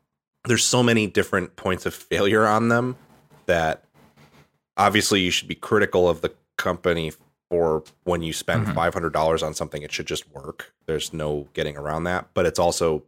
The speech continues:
Speaker 1: there's also no getting around the fact that there's just failure rates on these things. So I'm choosing to live my life in such a way where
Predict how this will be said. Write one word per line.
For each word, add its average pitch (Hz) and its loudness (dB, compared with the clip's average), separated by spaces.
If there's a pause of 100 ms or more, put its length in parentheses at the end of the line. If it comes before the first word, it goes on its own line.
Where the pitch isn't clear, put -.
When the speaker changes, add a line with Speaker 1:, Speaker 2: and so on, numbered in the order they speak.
Speaker 1:
there's 80 -4
also 80 -2
no 80 -6
getting 78 -4
around 76 -6
the 71 -16
fact 71 -8
that 76 -10
there's 76 -6
just - -10
failure 71 -4
rates 69 -10
on 71 -10
these 71 -20
things. 69 -14
So 85 -2
I'm 101 -2 (260)
choosing 143 2
to 117 -2
live 113 4
my 104 4
life 92 4
in 107 -2
such 107 2
a 113 6
way 104 6
where 85 4